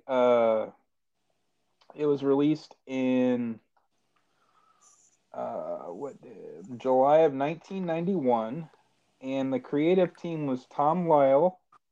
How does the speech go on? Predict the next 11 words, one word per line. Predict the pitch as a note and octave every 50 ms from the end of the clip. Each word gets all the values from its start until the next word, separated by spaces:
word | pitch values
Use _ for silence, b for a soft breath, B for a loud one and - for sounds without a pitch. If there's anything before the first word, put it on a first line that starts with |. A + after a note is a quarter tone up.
| _ - - - - - _ _ _ _ _ _ _ _ _ _ - - _ _ _ _ _ _ _ _ _ _ _ -
Mark | A#2+ B2+ C#3+ F3 F3+ -
Waid | E3 D#3+ E3 E3 F3+ F#3+ F#3 D#3+
did | D#3+ F3+ E3+ D#3 D#3
the | D3+
script, | - - - - F#3 E3+ D3 D3+ D3+ - - -
so | - C#3+ C3+
I |
was | C3 B2+
like, | C3 B2+ B2 B2
"Okay, | B2 D#3 - - D#3 C3 B2+ D3+ F#3 - - _ _ _ _ _ _ _ _ _ _ _ _ _ _ _ _ _ _ _ _ _ _ _ _ C3
decent." | C3+ C3+ C3 C3 - B2+ B2 E3 G#3 G3